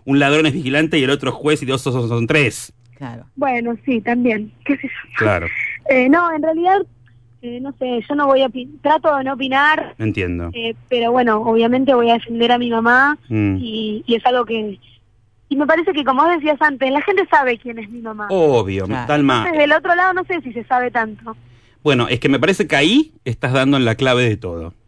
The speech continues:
Speaker 3: Total.
Speaker 1: A ver, yo digo esto, cuando uno, eh, uno sabe quién es Claudia Maradona, qué hace, que es, eh,
Speaker 3: Total.
Speaker 1: digamos, que es una mina que lab-, hasta el día de hoy labura como, como, yo la otra vez, te cuento una cosa, una intimidad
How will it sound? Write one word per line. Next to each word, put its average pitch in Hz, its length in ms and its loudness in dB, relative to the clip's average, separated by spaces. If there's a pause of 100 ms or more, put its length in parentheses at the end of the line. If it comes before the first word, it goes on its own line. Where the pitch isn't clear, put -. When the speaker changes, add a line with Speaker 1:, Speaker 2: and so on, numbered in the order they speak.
(580)
Speaker 3:
Total. 247 560 -2
Speaker 1:
A 123 100 2
ver, 98 340 2
yo 165 120 2
digo 156 200 6
esto, 107 480 -4
cuando 139 300 4
uno, 240 400 4 (120)
eh, 151 200 4
uno 208 200 0
sabe 110 380 0
quién 120 140 -4
es 123 60 -4
Claudia 127 200 2
Maradona, 123 580 2
qué 131 160 2
hace, 120 560 0 (200)
que 131 100 -2
es, 127 80 -4
eh, - 40 -14
Speaker 3:
Total. 127 220 -2
Speaker 1:
digamos, 123 280 0
que 143 100 -2
es - 100 -8
una 131 140 0
mina 131 300 0
que 113 100 -4
lab-, 110 260 -2
hasta 123 200 0
el 147 80 0
día 226 220 4
de 135 140 4
hoy 190 220 2
labura 139 460 2
como, 120 400 -2
como, 127 200 -6
yo 175 140 -2
la 180 80 4
otra 147 160 -4
vez, 143 140 0
te 147 80 -4
cuento 165 160 0
una 139 100 0
cosa, 127 220 -2
una 123 80 0
intimidad 120 440 0